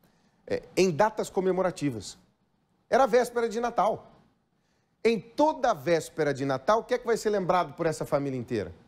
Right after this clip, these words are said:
Tá faltando a Kathleen aqui no dia de Natal. É sempre assim. Quando você tem essas datas especiais, acontece um crime ou uma tragédia, isso é muito maior ainda.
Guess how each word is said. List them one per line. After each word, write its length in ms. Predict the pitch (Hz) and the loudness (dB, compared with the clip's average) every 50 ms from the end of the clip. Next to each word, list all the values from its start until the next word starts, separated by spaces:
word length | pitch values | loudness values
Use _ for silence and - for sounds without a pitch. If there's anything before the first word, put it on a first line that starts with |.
| _ _ _ _ _ - | _ _ _ _ _ -4
Tá 120 | - 123 | -4 -2
faltando 400 | - - 127 - - 135 139 156 | -2 -2 -4 -2 0 -2 0 0
a 60 | - | 0
Kathleen 500 | - - 139 135 123 123 - 143 151 160 | -2 0 -2 -2 -2 -2 -2 -6 -8 -8
aqui 200 | 156 - - 147 | -8 -8 -6 -4
no 120 | 151 180 180 | -4 -4 -4
dia 120 | 160 185 | -4 -4
de 140 | 170 185 202 | -4 -4 -6
Natal. 340 | 220 202 - 180 156 - - - - - _ _ _ _ _ _ _ _ _ _ _ _ _ _ _ _ _ _ _ _ - | -6 -4 -4 -4 -4 -4 -6 -16 -20 -20 _ _ _ _ _ _ _ _ _ _ _ _ _ _ _ _ _ _ _ _ -4
É 80 | 170 | -2
sempre 540 | 165 - - - 220 226 220 190 - 165 139 | -2 -2 -4 -2 -2 0 0 -2 -4 -4 -4
assim. 260 | 113 - - 95 87 - _ _ _ _ _ _ _ _ _ - | -4 -6 -8 -12 -14 -16 _ _ _ _ _ _ _ _ _ -4
Quando 160 | - 147 139 | -4 -4 -2
você 120 | - 156 | -2 -2
tem 280 | 143 - - 208 233 226 | -2 0 2 2 2 2
essas 300 | 185 - - 147 127 101 | 0 0 0 -2 -2 -2
datas 580 | 98 113 175 208 240 254 - - 180 151 135 | -2 0 2 2 2 2 -2 -4 -6 -4 -4
especiais, 560 | 143 131 - - 139 120 - 139 123 120 117 139 | -6 -8 -6 -6 -6 -4 0 0 0 0 2 0
acontece 680 | 151 147 - 170 139 107 - 147 165 180 - - 139 | -2 -2 -2 -6 -6 -2 0 2 2 2 2 -2 -8
um 80 | 120 | -10
crime 340 | - - 120 127 156 165 151 | -8 -6 -4 -2 0 0 2
ou 80 | 147 151 | 0 0
uma 140 | 151 143 135 | 0 -2 -4
tragédia, 500 | - 147 131 120 110 135 170 185 143 - - - - - | -4 -4 -2 -2 0 0 0 0 0 -4 -16 -20 -16 -8
isso 300 | - 208 190 - 247 - - - - | -4 -4 -4 -4 -6 -10 -12 -8 -2
é 120 | - 202 | 0 2
muito 680 | 196 190 202 220 254 285 302 269 220 - - - 175 | 4 4 4 6 6 4 4 2 -2 -4 -4 -2 -2
maior 400 | 156 139 127 120 110 104 98 90 | 0 0 0 0 0 -2 -2 -4
ainda. 200 | 85 78 - - | -6 -8 -12 -16